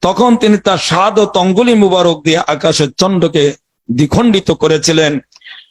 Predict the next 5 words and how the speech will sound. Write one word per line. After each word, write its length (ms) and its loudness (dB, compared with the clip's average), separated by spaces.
সেই 300 0
নূরে 240 4
মোহাম্মদী 760 2
অধিকারী 480 0
ছিলেন 400 0